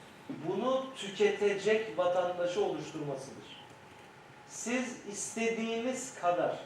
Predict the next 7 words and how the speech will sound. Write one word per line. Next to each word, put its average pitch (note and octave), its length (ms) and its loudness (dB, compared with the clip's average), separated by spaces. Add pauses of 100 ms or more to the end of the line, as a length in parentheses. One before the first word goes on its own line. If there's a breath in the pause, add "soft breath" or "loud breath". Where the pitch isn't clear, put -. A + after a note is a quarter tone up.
(420)
ürün G3 320 0 (140)
üretin, F#3+ 460 -2 (480)
her F#3+ 280 4
biriniz D#3+ 400 -6 (160)
iş D#3 100 -10
insanısınız. - 720 -12 (720)
Eğer A#3+ 300 6